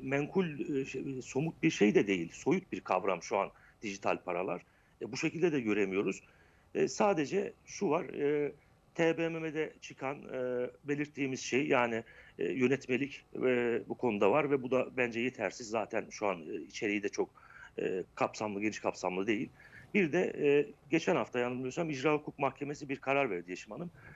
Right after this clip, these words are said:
Dedi ki kripto paralar, e, menkul kıymet kapsamında değerlendirilmelidir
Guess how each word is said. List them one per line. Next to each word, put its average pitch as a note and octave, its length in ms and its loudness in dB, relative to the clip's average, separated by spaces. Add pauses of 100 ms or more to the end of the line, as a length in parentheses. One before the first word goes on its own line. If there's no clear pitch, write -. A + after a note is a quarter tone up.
(140)
Dedi D#3+ 160 2
ki C#3+ 280 2 (300)
kripto D3 340 0
paralar, D#3 460 2 (360)
e, - 60 -2 (260)
menkul D#3 320 0
kıymet C#3 340 -2
kapsamında B2 540 -4
değerlendirilmelidir B2 960 -2